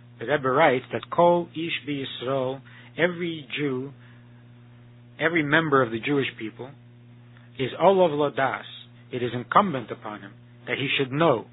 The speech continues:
Ki Hu Shliach Adon Kol, that he is an emissary, a Shliach of the Master of all, of all the worlds. Leman Hovi Lepoil, in order to bring into actualization, B'chol Mokim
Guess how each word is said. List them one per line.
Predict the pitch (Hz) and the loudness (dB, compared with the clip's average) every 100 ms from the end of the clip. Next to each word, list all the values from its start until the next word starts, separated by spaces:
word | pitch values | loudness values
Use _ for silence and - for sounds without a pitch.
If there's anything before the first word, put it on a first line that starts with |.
| - - - - - | -20 -20 -20 -20 -18
Ki | - 135 113 | -10 -8 0
Hu | 180 175 | 2 2
Shliach | - 131 175 165 156 143 | 0 0 2 4 4 4
Adon | 131 123 143 151 143 | -2 0 -2 -2 -4
Kol, | 131 117 95 - - - - | -4 -4 -6 -16 -20 -20 -6
that | 131 120 | -6 -2
he | 147 | 0
is | 143 | 0
an | 123 135 | -2 -6
emissary, | 165 175 160 - 147 143 139 | -2 -2 -2 0 2 2 2
a | 113 - | -2 -4
Shliach | 160 160 147 139 - - - - | -2 0 0 -2 -8 -20 -14 -6
of | 127 113 | -4 -4
the | 123 | -6
Master | 127 165 - - 156 147 156 | -2 -2 -2 -2 2 2 0
of | 139 117 117 | -4 -6 0
all, | 151 139 113 - - - | 2 2 0 -8 -20 -14
of | 110 | -4
all | 143 147 | 0 2
the | 135 | 0
worlds. | 127 120 110 - - - - - - - | 0 -4 -6 -14 -20 -20 -20 -20 -20 -10
Leman | 117 120 143 175 135 | -8 -2 0 0 -2
Hovi | 120 131 165 160 | -2 0 0 0
Lepoil, | 131 123 120 110 107 120 - - - - | -4 -6 -8 -8 -8 -12 -20 -20 -20 -12
in | 127 | -6
order | 151 175 160 - | 2 4 2 -2
to | |
bring | 123 127 175 143 113 - - - - - - - | -6 -2 0 -2 -8 -18 -20 -20 -20 -20 -20 -6
into | 147 160 - 151 | -4 -4 -4 -6
actualization, | 151 165 - 160 143 127 107 107 104 - 135 - - - - | 0 -2 -2 -6 -4 -4 -6 -6 -4 -6 -8 -18 -20 -18 -10
B'chol | 120 - 175 165 | -8 0 2 2
Mokim | 135 165 - 143 | 0 -2 -2 -6